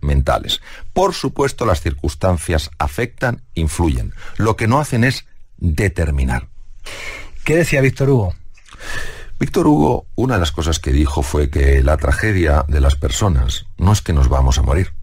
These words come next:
Speaker 1: no es que nos vayamos a morir, es que no sabemos cómo vivir. ¿Mm? Entonces, este saber vivir es clave, mm, porque cuando nosotros nos vayamos a donde nos vayamos, después de estar en este planeta azul,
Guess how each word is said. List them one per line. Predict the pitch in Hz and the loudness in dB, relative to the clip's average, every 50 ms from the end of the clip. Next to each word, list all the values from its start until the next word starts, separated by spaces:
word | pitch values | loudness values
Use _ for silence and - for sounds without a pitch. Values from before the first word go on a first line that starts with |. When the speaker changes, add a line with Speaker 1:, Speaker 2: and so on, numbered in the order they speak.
| - - - | -10 -6 -4
Speaker 1:
no | - | -2
es | 104 - | -2 0
que | - | 2
nos | 82 73 64 | 2 2 4
vayamos | 64 62 58 60 - | 4 4 2 4 4
a | 71 | 4
morir, | 80 92 82 - - - - - - - | 4 4 2 0 -4 -6 -6 -4 -2 0
es | - - - | -2 0 0
que | - 85 | 2 4
no | 73 67 78 95 | 4 6 6 4
sabemos | 95 - - - 65 64 71 73 65 - - - - - | 4 2 0 0 0 2 2 2 2 2 0 0 -2 0
cómo | - - - - - - | 0 2 2 2 0 0
vivir. | - - - - - - - - - - - - - - - - - - - - - - - - | 0 0 -2 -2 -2 -4 -4 -6 -4 -4 -4 -4 -4 -6 -6 -6 -4 -4 -4 -4 -6 -8 -8 -4
¿Mm? | - - 78 87 - - - - - - | 2 4 4 4 4 2 -2 -2 -2 -2
Entonces, | - - - 71 85 80 - - | 0 0 2 2 2 2 0 0
este | - 98 - - - 127 92 - - - | -4 -4 -4 -2 -2 -2 -2 -4 -4 -4
saber | - - - 78 76 92 92 87 78 | -2 0 0 0 2 2 0 0 0
vivir | 64 69 73 82 95 98 - - - - - - - - - | 0 0 2 2 2 0 -2 -6 -14 -16 -16 -14 -14 -12 -6
es | - 120 - | -6 -6 -4
clave, | - 147 156 139 82 64 58 - - - - - - - - - - - - | -2 -2 -2 0 -2 -4 -6 -8 -12 -20 -20 -20 -20 -20 -20 -20 -20 -12 -4
mm, | - 92 92 92 90 87 | -2 2 2 4 2 2
porque | - 95 87 - 80 - 101 85 | 2 2 0 0 0 -2 -4 -4
cuando | - - 92 90 90 90 90 87 | 0 0 0 2 2 2 2 4
nosotros | 90 90 87 117 - 151 139 | 2 2 2 0 -2 0 0
nos | 135 120 | 2 2
vayamos | 117 110 110 117 117 113 110 101 - - - - | 2 2 2 2 2 2 2 0 0 -4 -6 -2
a | 85 80 | -2 0
donde | 80 87 85 85 80 | 2 2 2 2 2
nos | 85 80 | 2 2
vayamos, | 80 87 110 113 98 82 71 69 - - | 2 2 0 0 -2 -4 -6 -6 -8 -8
después | - 82 80 73 - - 104 107 | -6 -4 -4 -4 -2 -4 -4 0
de | 107 98 | 0 -2
estar | 85 - - 101 98 92 87 - - - | -2 0 0 2 2 2 0 -2 -6 -8
en | - 85 85 | -6 -2 -2
este | 90 87 - - - | -2 -2 -2 -4 -6
planeta | - - 82 80 82 87 82 - 76 | -4 0 0 2 2 2 2 0 0
azul, | - - 117 104 87 85 - | 0 2 0 0 0 0 -4